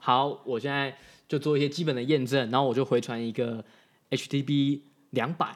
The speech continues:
就是代表说，哦，这个 OK，然后回传一些最静态的一些H T M L file 啊，还有C S S file，然后回传给你。”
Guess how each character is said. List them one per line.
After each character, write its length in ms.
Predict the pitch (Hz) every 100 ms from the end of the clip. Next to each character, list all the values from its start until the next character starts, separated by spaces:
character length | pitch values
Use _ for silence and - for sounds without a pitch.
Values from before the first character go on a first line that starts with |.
| -
就 100 | 135
是 80 |
代 120 | 135 127
表 120 | 117
说， 140 | 143
哦， 40 | 156
这 100 | 151
个 100 | 139
OK， 360 | 139 135 143 139
然 100 | 127
后 80 |
回 140 | 131 135
传 160 | 127
一 20 | 123
些 140 | 131
最 160 | 151 160
静 240 | 185 151
态 180 | 143 131
的 200 | 120 117
一 80 | 123
些 320 | 131 117 117
H 180 | 135 -
T 160 | 147
M 240 | 151 123 110
L 100 | 110
file 360 | 151 127 110
啊， 200 | 107 101
还 140 | 101 120
有 260 | 131 110 - - -
C 180 | - 143
S 140 | 131
S 120 | 123
file， 240 | 120 127 110
然 80 | 110
后 120 | 127
回 160 | 123 117
传 160 | 110
给 80 | 107
你。” 160 | 110